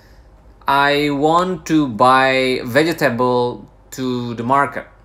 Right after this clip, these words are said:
Okay. And then I would say, "Ah, siap." Uh, this is a very common way of saying, "All right, oh, siap. All right, oh, siap.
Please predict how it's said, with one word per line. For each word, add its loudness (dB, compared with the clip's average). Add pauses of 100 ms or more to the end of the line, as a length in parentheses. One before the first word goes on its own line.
(360)
Okay. -12 (400)
And -4
then 0
I 2
would -4
say, -2
"Ah, 4
siap." 0
Uh, -2
this -2
is 0
a 0
very 2
common -4
way 0
of -2
saying, -6
"All 2
right, 4
oh, -2
siap. -2 (640)
All 2
right, 4
oh, 2
siap. -2